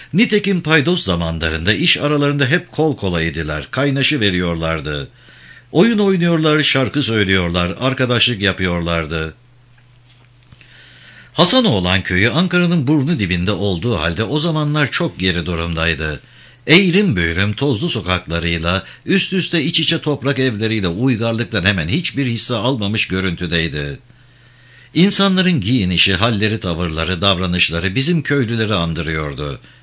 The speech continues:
Belki daha da geriydi. Enstitü köyün kalkınmasında büyük rol oynayacaktı.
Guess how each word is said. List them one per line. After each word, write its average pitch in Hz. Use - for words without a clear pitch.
Belki 78
daha 123
da 160
geriydi. 78
Enstitü 180
köyün 175
kalkınmasında 143
büyük 113
rol 120
oynayacaktı. 85